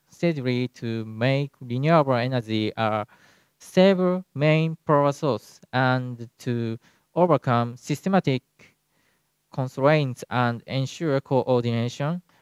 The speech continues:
uh, including cost reduction, innovative research and development, exam-,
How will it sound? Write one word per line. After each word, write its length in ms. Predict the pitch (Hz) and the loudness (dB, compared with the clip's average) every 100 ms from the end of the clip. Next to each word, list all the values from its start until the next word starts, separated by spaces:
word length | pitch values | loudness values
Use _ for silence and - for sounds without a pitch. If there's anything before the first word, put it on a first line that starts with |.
| _ | _
uh, 220 | 123 113 104 | 0 0 0
including 680 | 131 127 151 175 170 147 147 | -2 -2 2 2 2 0 -2
cost 320 | - 180 175 - | 0 0 0 -4
reduction, 640 | 117 117 127 - 104 85 - | -2 4 4 2 -14 -14 -10
innovative 560 | 127 123 147 160 156 143 | -2 2 2 4 0 0
research 520 | 143 - 143 120 - | -4 2 2 2 -4
and 340 | 104 120 117 110 | -4 -4 -4 -2
development, 680 | 120 113 - 78 73 _ _ _ _ - - _ _ _ _ | 0 0 -2 -16 -16 _ _ _ _ -20 -20 _ _ _ _
exam-, 360 | 127 117 127 | -8 -4 -6